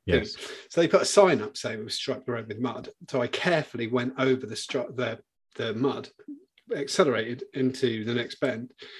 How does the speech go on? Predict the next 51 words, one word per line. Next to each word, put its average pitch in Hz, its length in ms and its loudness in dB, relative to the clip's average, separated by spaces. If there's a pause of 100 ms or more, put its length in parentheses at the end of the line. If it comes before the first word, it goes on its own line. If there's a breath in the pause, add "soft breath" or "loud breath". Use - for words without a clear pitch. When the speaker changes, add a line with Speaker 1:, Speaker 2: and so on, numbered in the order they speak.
(300 loud breath)
Speaker 1:
um, 113 240 -4 (280)
<clears throat> 147 180 -4 (600)
came 147 200 2
around 131 100 6
the - 60 -4
corner, 120 400 -4
accelerated 135 440 2
to 117 60 -14
pick 143 200 -8
the 139 60 -6
bike 139 220 -2
back 120 220 -10
up. - 220 -4 (1080)
And, 127 300 0
uh, 120 200 -2
he 135 160 0
hadn't 127 240 -2
put 165 140 -6
another 143 200 -2
sign 113 320 -8
up 131 80 -10 (140)
because 120 160 0
he'd 113 160 -12
striped - 340 -4
the 127 60 -6
road 117 180 -2
again 110 380 -2
on 110 80 -6
the 113 100 -4
exit 147 480 -6
of 135 80 -10
the 139 80 -8
field. 196 280 -2 (300 soft breath)
Speaker 2:
Right. 92 240 4 (300)
Speaker 1:
And 120 180 -2
the 110 60 -4
bike 113 240 -4
just 113 180 -10
went 110 220 -6 (200)
out 120 340 -4
from 127 160 -6
under 110 180 -6
me. 104 300 -14 (180)
And, 98 160 -2
Speaker 2:
Yeah. 90 140 4 (160)
Speaker 1:
um, 117 200 -10 (600 soft breath)
landed 131 300 2
on 131 80 -2
the 127 60 2
road. 123 320 -2
<clears throat> - 40 -8